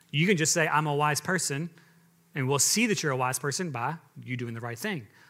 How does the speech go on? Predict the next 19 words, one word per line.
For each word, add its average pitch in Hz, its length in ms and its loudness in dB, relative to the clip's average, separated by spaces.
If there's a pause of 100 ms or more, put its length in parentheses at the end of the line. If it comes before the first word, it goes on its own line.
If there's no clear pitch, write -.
Or 151 140 4
we 156 80 4
can 147 100 0
say, 139 180 -2
"Hey, 151 140 -2
you're 139 140 -2
foolish 151 540 -4 (340)
'cause 131 140 -8
you're 151 60 -2
choosing 135 300 -4
to 131 60 -4
do 143 100 0
the 151 60 -2
wrong 175 180 0
thing." 127 240 -14 (540)
But 147 80 0
Proverbs 185 300 4
thirteen 202 220 0
says, 160 280 2